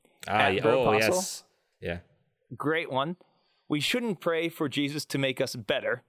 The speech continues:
Speaker 2: We should pray for Jesus to make us more like himself." Thank you for that te-, that tweet,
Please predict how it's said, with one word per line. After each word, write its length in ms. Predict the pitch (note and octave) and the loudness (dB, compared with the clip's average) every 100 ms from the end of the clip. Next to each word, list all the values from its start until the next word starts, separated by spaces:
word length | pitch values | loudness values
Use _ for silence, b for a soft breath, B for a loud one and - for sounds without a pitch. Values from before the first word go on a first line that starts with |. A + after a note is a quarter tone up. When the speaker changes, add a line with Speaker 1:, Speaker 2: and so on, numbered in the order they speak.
| _ _ _ _ _ - | _ _ _ _ _ -6
Speaker 2:
We 100 | C3 | -2
should 240 | D3+ A#2+ | -2 -2
pray 260 | - D#3+ F3+ | -2 -2 -2
for 140 | - | -4
Jesus 420 | A#2+ C3 B2+ C#3+ | -2 -2 -2 -4
to 120 | - A2 | -4 -2
make 280 | B2 C#3+ | -2 -2
us 220 | C3+ - - | -2 -4 -4
more 420 | A#2+ A#2+ C3 B2+ | -2 0 0 -2
like 340 | A2+ G#2+ A2 | -2 -2 -4
himself." 720 | - A2+ G#2+ - G#2+ - - _ _ _ _ _ _ _ _ _ _ _ _ _ _ _ _ _ | -6 -6 -6 -6 -8 -12 -20 _ _ _ _ _ _ _ _ _ _ _ _ _ _ _ _ _
Thank 220 | - A4 - | -4 -2 -4
you 80 | |
for 120 | G2 A2+ | -2 -4
that 180 | G2+ | -4
te-, 240 | - A2+ - _ _ | -4 -6 -6 _ _
that 220 | B2+ B2 A2+ | -6 -4 -4
tweet, 280 | B2+ F#2 | -6 -6